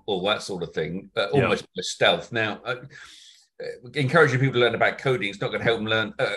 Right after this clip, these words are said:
Speaker 1: understand those principles, is it? So, so what do we need to raise that level of discourse?
Speaker 2: Yeah, I, I think that, that is, I mean, that doesn't surprise me in any real way. If you've seen the stuff that's happened over the past kind of,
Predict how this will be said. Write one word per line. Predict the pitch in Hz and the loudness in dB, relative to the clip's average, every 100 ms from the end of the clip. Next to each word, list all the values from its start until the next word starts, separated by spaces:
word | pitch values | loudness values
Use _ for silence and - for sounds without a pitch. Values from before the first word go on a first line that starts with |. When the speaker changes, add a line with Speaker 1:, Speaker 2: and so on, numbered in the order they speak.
| - | 0
Speaker 1:
understand | 123 120 110 107 | 0 2 2 4
those | 127 123 | 2 2
principles, | - 113 90 - 87 85 | -4 -6 -6 -10 -10 -10
is | 117 95 | -8 -6
it? | 85 - | -6 -4
So, | 107 107 101 | -2 -2 -4
so | 92 120 117 110 120 | -2 -2 -2 -8 -12
what | 135 131 151 | -4 -2 0
do | |
we | 135 | -2
need | 131 117 | -2 -2
to | - | 0
raise | 117 120 | 4 4
that | 117 110 | 2 0
level | 110 98 | 0 -2
of | |
discourse? | 95 113 - 85 78 - _ _ _ _ | -4 -6 -6 -8 -10 -14 _ _ _ _
Speaker 2:
Yeah, | 120 117 | 0 4
I, | 113 107 | 4 2
I | 113 | -4
think | 117 104 104 | -4 -4 -2
that, | 110 95 - | -2 -2 -4
that | 117 107 - | -2 -2 -6
is, | - 101 - | -10 -8 -6
I | 92 | -6
mean, | 107 107 107 | -6 -6 -6
that | 104 | -6
doesn't | 110 | -6
surprise | 98 101 113 107 98 | -6 -4 0 0 0
me | 98 | -2
in | |
any | 101 98 | -4 -4
real | 95 95 95 | -4 -4 -2
way. | 104 95 | -2 -2
If | 87 | -2
you've | 104 - | -6 -2
seen | 110 101 101 | 0 0 0
the | 95 | -2
stuff | 87 - | -2 -4
that's | 85 | -4
happened | - 90 95 | -8 -4 -4
over | 87 | -4
the | |
past | 85 101 92 | -4 -2 -2
kind | - 95 | -2 -2
of, | 90 | -2